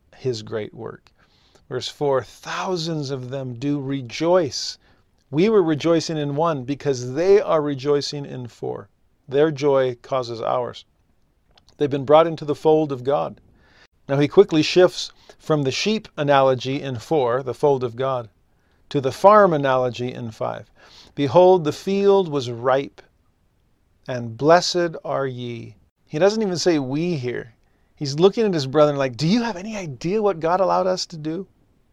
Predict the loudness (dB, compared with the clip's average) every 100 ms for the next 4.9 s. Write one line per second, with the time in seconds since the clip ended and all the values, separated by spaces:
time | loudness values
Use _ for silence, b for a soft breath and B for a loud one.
0 | _ -2 -2 0 2 2 0 0 2 2
1 | 0 -2 -8 B B B B 6 6 4
2 | 4 2 2 0 -2 -2 -6 -12 b b
3 | b 2 4 4 2 2 2 0 0 2
4 | 2 0 -4 -4 -4 -4 -2 -2 -4